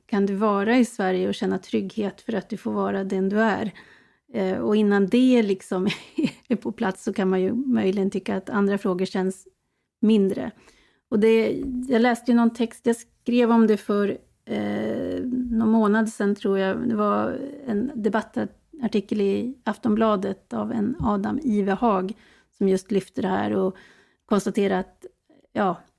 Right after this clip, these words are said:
det, det paradoxala att åker han till Rissne så är han inte trygg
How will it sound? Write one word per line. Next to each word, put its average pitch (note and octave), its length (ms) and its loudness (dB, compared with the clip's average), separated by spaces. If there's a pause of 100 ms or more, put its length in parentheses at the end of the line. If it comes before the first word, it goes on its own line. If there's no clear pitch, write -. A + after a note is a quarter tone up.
(680)
det, A#3+ 200 2
det A3 120 2
paradoxala A3 760 2
att G3 120 0
åker A3 220 4
han G#3 140 2
till A3+ 100 2
Rissne A3+ 580 4
så G3+ 240 -4
är G3+ 180 2
han G3+ 180 2
inte G3 260 0
trygg G#3+ 500 -2